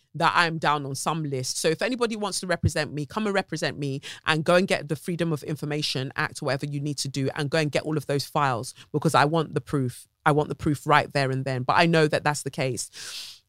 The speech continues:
Also, it's the, who else did that to me? Well, we know about, um, that daytime morning show, whatever, whatever. We, we know about that one.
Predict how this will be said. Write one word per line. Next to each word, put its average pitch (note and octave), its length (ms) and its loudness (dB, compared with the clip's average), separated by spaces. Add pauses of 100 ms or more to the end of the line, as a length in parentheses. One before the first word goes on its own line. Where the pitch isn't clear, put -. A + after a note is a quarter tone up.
Also, G3+ 680 8 (400)
it's G3 200 6
the, E3 540 6 (560)
who A3+ 220 4
else D4+ 180 4
did - 220 -2
that C3 260 0 (140)
to - 160 -6
me? C3 300 -2 (500)
Well, A3 120 10
we A#3+ 120 6
know C4+ 140 6
about, A#3 360 6
um, D3+ 300 -2
that D3+ 240 0 (520)
daytime D3+ 720 2
morning D#3 320 0
show, C3 300 -2
whatever, C3+ 260 -4
whatever. C3 440 -4
We, C3+ 180 -2
we C#3 180 -4
know D3 180 2
about C#3 240 0
that - 180 -2
one. C3+ 260 -4